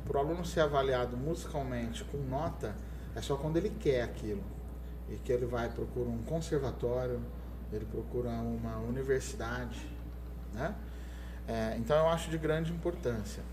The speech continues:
Isso entra em questão de oportunidades, né? É, se falar, ah, o Brasil é muito difícil, o Brasil é muito pobre culturalmente, não temos oportunidades. O Brasil é o país da oportunidade, né?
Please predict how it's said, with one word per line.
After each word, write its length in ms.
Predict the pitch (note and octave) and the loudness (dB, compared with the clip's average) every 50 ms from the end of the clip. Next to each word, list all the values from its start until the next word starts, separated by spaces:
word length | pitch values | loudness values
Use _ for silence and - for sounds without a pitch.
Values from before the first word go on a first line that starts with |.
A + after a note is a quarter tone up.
| - - - - - - - - - - - - - - - | -8 -8 -8 -8 -8 -8 -8 -8 -8 -8 -8 -8 -8 -6 2
Isso 320 | C#3 D3 E3 D#3+ - E3+ D#3+ | 6 6 6 6 6 2 2
entra 280 | D#3+ E3 E3 E3+ E3 F3+ | 2 2 2 0 -2 -2
em 20 | |
questão 260 | - E3 - - E3+ | -2 -2 -2 -2 -2
de 140 | E3 D#3+ E3 | 0 4 2
oportunidades, 960 | E3 E3 - E3 - - E3 E3 F3 F3 D3 B2+ A#2 A2+ G2+ - - - - - - - - - - - - - - | 2 2 2 -2 -2 0 -2 -2 0 0 0 0 0 -2 -4 -6 -6 -8 -8 -8 -8 -8 -8 -8 -8 -8 -8 -8 -6
né? 200 | - - D3 E3+ - - - - - - - - - - - | -4 -4 -4 -4 -4 -6 -8 -8 -8 -8 -8 -8 -8 -8 -4
É, 80 | - - | -4 -4
se 160 | - - E3 | -2 -2 0
falar, 400 | F3 - F3+ F#3 G3 A3 A#3+ A#3 G#3 | 2 2 4 4 4 4 4 4 4
ah, 60 | E3+ | 4
o 60 | D3 | 4
Brasil 520 | C#3 D3+ D#3+ D#3 C#3 B2+ D3 F3 G3 G#3 F#3+ | 6 6 6 6 4 2 2 2 4 4 4
é 40 | E3 | 2
muito 260 | E3+ F#3+ G3+ F#3+ - | -2 -4 -4 -6 -6
difícil, 640 | - - - - C3+ C#3+ F3 F3+ D#3+ - - - | -6 -6 -6 -6 -4 -4 -2 -2 -2 -4 -4 -6
o 20 | B2 | -2
Brasil 300 | B2+ B2+ B2 B2 D3+ D#3+ | -2 0 0 0 0 -2
é 20 | |
muito 240 | E3 E3+ E3+ - E3 - - | -2 -2 -2 -4 -4 -2 0
pobre 400 | B2+ B2+ C#3+ D#3+ D#3 C#3 C3 B2 - | 0 2 4 4 4 4 2 0 -2
culturalmente, 920 | - B2+ - - C3+ C3+ B2+ A#2 A2 G#2+ A2+ C3 D3 D#3 D3 B2 A#2+ - A#2+ | -4 -6 -2 0 2 2 2 2 2 2 4 4 4 4 4 4 4 6 6
não 160 | B2 C#3 C#3+ | 6 6 6
temos 340 | - C#3+ C#3+ D3+ D3+ C3+ C#3+ | 4 2 2 2 2 2 0
oportunidades. 880 | C3+ - C3+ C3 A#2 - B2 B2 A#2+ A2 A#2 B2 C3 B2+ A#2 - - - - - - - - - - - - - - | 0 0 0 -2 -2 -2 -4 -4 -2 0 0 0 0 0 -2 -4 -8 -8 -8 -8 -8 -4 -4 -4 -4 -6 -8 -6 -4
O 60 | D3+ | 0
Brasil 460 | D3+ F3+ F#3+ F#3+ E3+ C#3 D3 E3 F#3 | 2 4 6 6 4 4 6 6 6
é 40 | F3+ | 6
o 60 | F3+ | 4
país 640 | F3 - - D#3+ F3 E3 D3 D#3 F3 F#3 E3+ C#3+ B2+ | 2 2 2 4 6 6 6 4 4 4 4 6 6
da 80 | C3+ | 6
oportunidade, 840 | B2 - - A#2 A2+ - A#2 A#2 A2 A2 G#2+ G#2 G2 F#2+ - - - - - - - - - - - - - - - | 6 6 2 -2 -2 0 -2 -2 -2 -2 -2 -2 -4 -4 -6 -6 -8 -8 -8 -8 -8 -8 -8 -8 -8 -8 -8 -6 -6
né? 180 | A2 A#2+ C3+ | -4 -4 -4